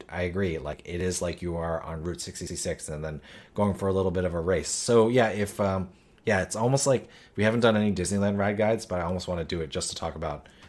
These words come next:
Radiator Springs Racers. I know that all my kids will love it, uh, and, you know, even my super short kids, uh, they, they've all been tall enough, so it's, it's a great time and just a lot of fun.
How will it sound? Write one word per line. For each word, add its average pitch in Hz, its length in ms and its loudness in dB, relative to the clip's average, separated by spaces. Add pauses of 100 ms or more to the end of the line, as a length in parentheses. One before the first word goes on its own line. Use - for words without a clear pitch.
(100)
Radiator 78 320 -2
Springs 73 340 -8
Racers. 73 420 -6 (160)
I 113 120 6
know 127 240 8
that 107 120 6
all 107 160 8
my 107 140 4
kids 98 360 2
will 90 560 0
love 90 220 0
it, 87 280 -2
uh, 76 420 -8 (140)
and, 78 600 -6
you 85 80 -4
know, 73 280 -8 (200)
even 101 280 0
my 95 320 2
super 95 300 -4
short 90 300 -2
kids, - 480 -4 (120)
uh, 82 260 -6
they, 85 260 -4
they've 82 200 -4
all 85 140 0
been 82 140 -4
tall 80 220 -4
enough, 78 280 -8
so 69 320 -6 (280)
it's, 82 260 -6
it's 98 180 -4
a 87 60 -6
great 82 260 -6
time 73 420 -6
and 69 320 -10
just - 220 -8
a 80 40 -6
lot 71 220 -4
of 71 80 -8
fun. 64 220 -12